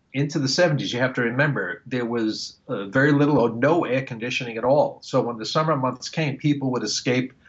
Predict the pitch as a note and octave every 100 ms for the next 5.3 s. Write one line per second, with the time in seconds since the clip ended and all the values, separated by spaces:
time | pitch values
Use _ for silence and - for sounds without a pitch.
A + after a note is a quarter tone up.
0 | - - - - - G#2+ G2 - G2+ -
1 | D#3 C3 - D#3+ B2+ - - - A#2+ A2
2 | A2 - C#3 B2 B2 A#2+ A#2+ - - D3
3 | C#3 E3+ E3 - - - A2+ D3+ - C3
4 | - C#3 - C3+ A#2+ G#2+ A#2 G2+ - E3
5 | B2 - -